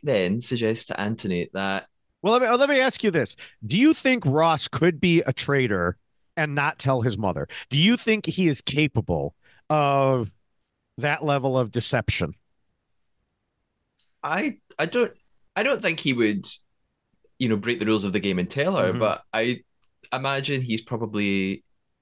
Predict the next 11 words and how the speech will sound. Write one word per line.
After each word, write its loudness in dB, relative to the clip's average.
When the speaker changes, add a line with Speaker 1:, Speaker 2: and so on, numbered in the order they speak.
Speaker 1:
not -2
a -4
very -2
good -2
actor. -4
He -6
seems -2
quite 0
earnest 0
and, -2
yeah, -2